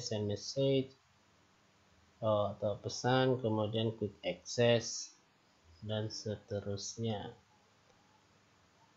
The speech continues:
Nah, ini kalau kita mau meninggalkan pesan.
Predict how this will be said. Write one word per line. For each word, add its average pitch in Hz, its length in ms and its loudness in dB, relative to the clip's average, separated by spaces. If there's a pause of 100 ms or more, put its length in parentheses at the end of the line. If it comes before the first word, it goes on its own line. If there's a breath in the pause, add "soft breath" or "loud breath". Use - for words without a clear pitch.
(1160)
Nah, 101 240 -6
ini 110 320 -2
kalau 107 320 0
kita 104 400 -8
mau 110 160 -2
meninggalkan 107 960 -2 (560)
pesan. 101 560 -2